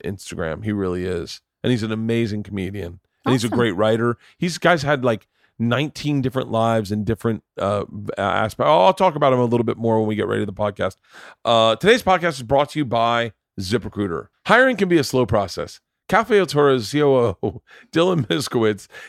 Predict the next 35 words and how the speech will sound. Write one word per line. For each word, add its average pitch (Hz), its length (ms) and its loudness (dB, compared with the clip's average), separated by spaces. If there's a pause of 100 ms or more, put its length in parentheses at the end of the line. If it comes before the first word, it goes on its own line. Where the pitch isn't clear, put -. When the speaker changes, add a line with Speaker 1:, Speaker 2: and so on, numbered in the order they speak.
Speaker 1:
needed 165 260 4
to 156 80 2
hire 160 320 4
a 147 60 -2
director 175 320 2
of 185 80 0
coffee 131 320 0
for 117 100 -2
his 120 140 0
organic 135 480 0
coffee 117 320 0
company, 107 260 -2
but 131 120 -2
he 175 40 -2
was 185 100 -6
having 220 220 -4
a 185 100 -6
hard 226 320 0
time 147 400 -4 (380)
finding 160 260 2
qualified 160 600 0
applicants, 127 580 -2
so 143 220 0
he 123 80 0
switched - 520 -2 (300)
to, 240 220 -2
to 233 240 -2
ZipRecruiter. 101 640 -2 (400)
ZipRecruiter 165 500 -2
doesn't 139 260 -2
depend 120 260 -2
on 113 80 -2
candidates 110 400 -4
finding 104 340 -4
you. 156 240 -2